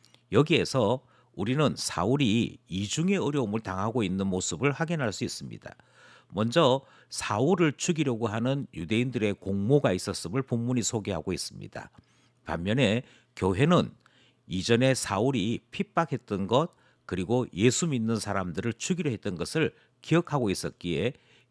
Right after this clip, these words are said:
여전히 사울에 대한 경계심을 풀지 않았던 것이지요. 그러니 유대인들에게서도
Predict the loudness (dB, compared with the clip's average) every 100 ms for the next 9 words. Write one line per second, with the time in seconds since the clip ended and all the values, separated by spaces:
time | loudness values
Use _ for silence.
0 | -6 -2 0 0 -2 -4 -2 0 0 0
1 | -2 -4 -6 -4 0 0 0 0 -2 -2
2 | -14 -20 _ -6 -4 -2 -2 -2 0 0
3 | -2 -6 -10 -14 -16 _ _ _ _ _
4 | 0 2 4 2 -2 -4 4 4 4 2
5 | 0 -2 -4 -2 -2 -2